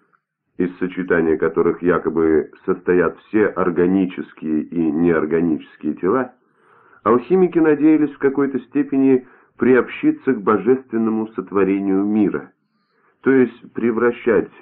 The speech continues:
неблагородные металлы в золото, создавать живые организмы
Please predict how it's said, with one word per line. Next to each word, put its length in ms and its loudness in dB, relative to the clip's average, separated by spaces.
неблагородные 840 0
металлы 440 -4
в 120 -14
золото, 640 -2
создавать 460 2
живые 420 2
организмы 840 -2